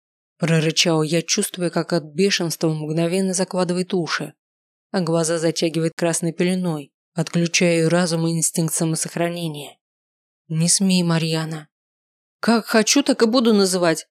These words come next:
раз ты такая идиотка», выкрикнула подруга истеричным фальцетом.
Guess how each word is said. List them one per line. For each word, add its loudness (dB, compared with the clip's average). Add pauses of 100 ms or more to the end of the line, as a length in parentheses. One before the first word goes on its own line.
раз 2
ты 2
такая 2
идиотка», 0 (680)
выкрикнула 0
подруга 0
истеричным -2
фальцетом. -4